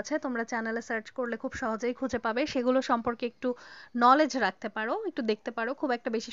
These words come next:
সময় নিয়ে তৈরি না ভিডিওগুলো, পাঁচ ছয় মিনিট বা দশ মিনিট সর্বোচ্চ। এগুলো যদি দেখো, তাহলে তোমাদের একটা ভালো ধারণা হবে, ঠিক আছে? So, পড়াশোনার পাশাপাশি ভিডিওগুলো দেখতে থাকো এবং আমি তোমাদের সাজেশন দিয়ে দিব, যেখান থেকে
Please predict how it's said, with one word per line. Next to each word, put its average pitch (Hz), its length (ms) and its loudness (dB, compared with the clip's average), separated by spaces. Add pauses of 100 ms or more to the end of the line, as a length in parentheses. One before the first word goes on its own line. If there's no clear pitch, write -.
সময় 240 300 -4
নিয়ে 247 220 -4
তৈরি 247 260 0
না 247 140 -2
ভিডিওগুলো, 214 380 -4 (120)
পাঁচ 226 200 -4
ছয় 220 180 -4
মিনিট 220 200 -6
বা 220 60 -2 (100)
দশ 220 100 -4 (100)
মিনিট 262 160 -4 (100)
সর্বোচ্চ। 214 360 -8 (1040)
এগুলো 311 260 10
যদি 320 140 6 (100)
দেখো, 262 240 6
তাহলে 294 260 10
তোমাদের 254 260 8 (200)
একটা 247 140 -4 (120)
ভালো 226 180 4 (120)
ধারণা 226 380 0
হবে, 220 220 -4
ঠিক 302 180 -2
আছে? - 160 -10 (1000)
So, - 60 4 (120)
পড়াশোনার 269 520 6
পাশাপাশি 277 380 -2 (100)
ভিডিওগুলো 233 360 -2 (100)
দেখতে 214 260 -6
থাকো 247 200 -8 (640)
এবং 240 180 -4 (680)
আমি 233 180 -4 (140)
তোমাদের 254 240 0 (100)
সাজেশন 254 460 0
দিয়ে 247 180 -2
দিব, 226 100 -4 (160)
যেখান 269 260 0
থেকে 269 120 -6